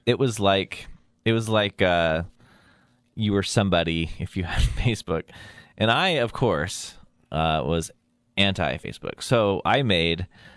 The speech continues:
an anti-Facebook website <laughs> in college.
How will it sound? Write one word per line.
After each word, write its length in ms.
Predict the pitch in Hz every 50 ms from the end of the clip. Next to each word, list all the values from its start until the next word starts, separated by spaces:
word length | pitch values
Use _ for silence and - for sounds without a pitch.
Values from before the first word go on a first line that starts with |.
| - - - - _ _ -
an 240 | - 90 90 - - - _ _ _ _ _ _ _
anti-Facebook 920 | - 104 110 120 120 110 98 98 92 - 98 90 90 - - - 82 78 - - - -
website 540 | 95 85 82 78 - - 87 90 - - - - - - - - 539 - 214 196 - - - 214 - -
<laughs> 60 | -
in 80 | 165 190
college. 720 | - - - - - - - _ - - - - - -